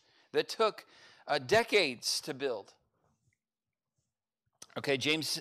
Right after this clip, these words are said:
uh, two seventeen says, "Even so faith, if it hath not works,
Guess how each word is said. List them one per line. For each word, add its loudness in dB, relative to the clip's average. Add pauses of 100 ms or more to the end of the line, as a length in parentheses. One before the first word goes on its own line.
uh, 4
two -4
seventeen 0
says, -2
"Even -6
so -2
faith, -2 (960)
if -2
it -2
hath 0
not 2
works, -2